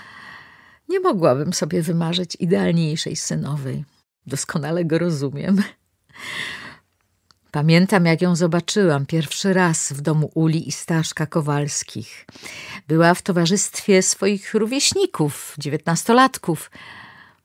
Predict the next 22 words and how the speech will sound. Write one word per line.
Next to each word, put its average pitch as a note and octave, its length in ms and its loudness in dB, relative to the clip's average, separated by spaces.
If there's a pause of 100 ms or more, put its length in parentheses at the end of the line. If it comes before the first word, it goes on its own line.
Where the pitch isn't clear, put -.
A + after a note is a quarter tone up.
(120)
Wydała E3 380 0
mi D#3+ 100 0
się - 140 -6
tak - 300 -4
śliczna - 800 -8 (1120)
i - 60 -4
tak - 400 -10
pełna C4+ 460 2 (760)
niesłychanego F3 1080 4
wdzięku, G3 1080 -2 (720)
że E3 160 0
kiedy F3+ 240 6
wróciłam E3+ 560 4
do E3+ 100 4
domu, F#3+ 420 4
powiedziałam F3+ 640 4
do F3 120 2
syna, F#3+ 680 2 (680)
żeby G3 380 0
mieć D3+ 340 0
taką E3+ 640 -4
synową. F#3+ 1080 -4